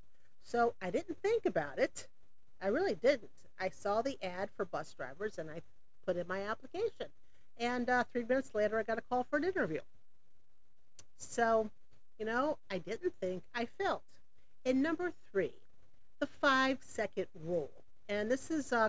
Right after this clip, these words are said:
compliments of Mel Robbins. Uh, I read this book of hers many eons, it feels like many eons ago. It's probably maybe five years ago, six years ago. But the five-second rule, you know, it does apply to food, <laughs> but it also applies for you to do things.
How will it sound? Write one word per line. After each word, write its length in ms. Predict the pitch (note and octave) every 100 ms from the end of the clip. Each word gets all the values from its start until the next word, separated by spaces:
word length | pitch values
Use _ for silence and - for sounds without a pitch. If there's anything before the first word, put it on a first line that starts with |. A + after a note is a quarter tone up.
| -
compliments 500 | B3 B3 A3 A3+ -
of 160 | F#3+ G3
Mel 260 | F#3+ C4
Robbins. 580 | C4 D3+ D3 G3 - - - - - - -
Uh, 300 | F#3 F#3 F3+
I 60 | F#3+
read 240 | F#3 G#3+
this 140 | G3 -
book 240 | G#3+ G3+
of 60 | F#3
hers 300 | G3 G3 F#3 - - -
many 340 | A3 B3 A3+ F3+
eons, 340 | F3 E3 E3 -
it 80 | -
feels 200 | D4 B3
like 120 | F3+ -
many 260 | E3+ D#3+ G3
eons 400 | E3 D3+ D#3 D#3
ago. 220 | D#3 D3
It's 100 | -
probably 280 | C4+ B3 F#3+
maybe 320 | E3 D#3 C#3+ - - -
five 240 | C#3+ D#3 D#3+
years 220 | D#3+ D3
ago, 220 | D#3 D3+
six 340 | - E3+ -
years 180 | F3+ D#3+
ago. 280 | D#3 D#3+ D#3 - - - - -
But 120 | B3+
the 60 |
five-second 640 | - F4 G#4 - E4+ D#4+ C4+
rule, 320 | A#3 A3+ A3+ -
you 80 | A3+
know, 220 | A#3+ B3 -
it 120 | A3
does 160 | B3 C4
apply 280 | - A#3
to 60 | C#4
food, 420 | - G#3 E3+ F#3+ - -
<laughs> 160 | - G#3+
but 920 | - - F3 - - G#4 - - B3
it 140 | A3+
also 320 | A3 E4 -
applies 460 | B3 - G#3 G3 G3
for 120 | -
you 60 | G3
to 120 | F3+
do 240 | F3 A3
things. 460 | G3+ - - -